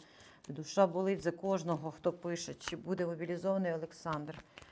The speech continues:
Мобілізації не бачу. А,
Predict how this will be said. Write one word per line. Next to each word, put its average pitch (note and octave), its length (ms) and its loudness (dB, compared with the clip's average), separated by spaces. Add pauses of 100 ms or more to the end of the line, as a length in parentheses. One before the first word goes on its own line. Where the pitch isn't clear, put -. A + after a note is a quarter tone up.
(200)
Мобілізації F3+ 800 0
не E3+ 100 -2
бачу. D#3 520 0 (1400)
А, F3 160 4